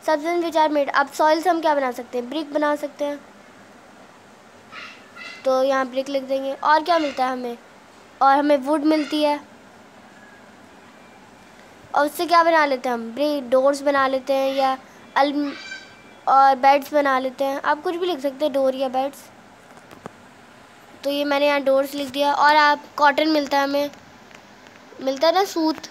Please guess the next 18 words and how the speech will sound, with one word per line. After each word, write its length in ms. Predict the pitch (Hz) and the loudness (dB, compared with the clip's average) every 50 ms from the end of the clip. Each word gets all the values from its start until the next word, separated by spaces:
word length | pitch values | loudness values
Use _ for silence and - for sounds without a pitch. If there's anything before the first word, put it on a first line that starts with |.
| - - - - - - - - - - - - - - | -20 -20 -20 -20 -20 -20 -20 -20 -20 -20 -20 -14 -4 0
cotton 340 | 277 262 254 254 277 285 294 | 2 2 2 4 2 0 2
मिलता 260 | 294 285 277 285 302 | 0 -2 0 0 2
है, 140 | 311 302 - | 2 2 0
उससे 300 | - 277 277 - - 302 | -2 -4 -6 -2 0 0
हम 140 | 311 311 | 0 2
क्या 140 | 302 320 311 | 2 2 2
बना 180 | 311 311 311 311 | 2 2 0 0
लेते 240 | 311 302 294 330 339 | -2 -2 0 0 0
हैं? 160 | 349 359 359 - - - - - - - | 0 0 -2 -8 -20 -20 -20 -20 -12 -4
क्लोथ्स 360 | 285 294 302 311 311 311 294 | 2 4 4 4 2 0 -2
बना 200 | 302 285 269 262 | 0 2 2 2
लेते 220 | 254 254 254 277 285 | 0 -2 -4 -4 -4
हैं, 80 | 285 | -2
cotton 320 | 277 254 247 254 254 262 262 | 0 -2 -2 -2 -6 -10 -8
cloths 240 | 262 262 262 262 | -6 -6 -6 -6
बना 240 | 262 269 262 240 226 | -6 -6 -6 -6 -6
लेते 220 | 220 226 - 254 262 | -8 -10 -12 -12 -10
हैं। 120 | 285 | -10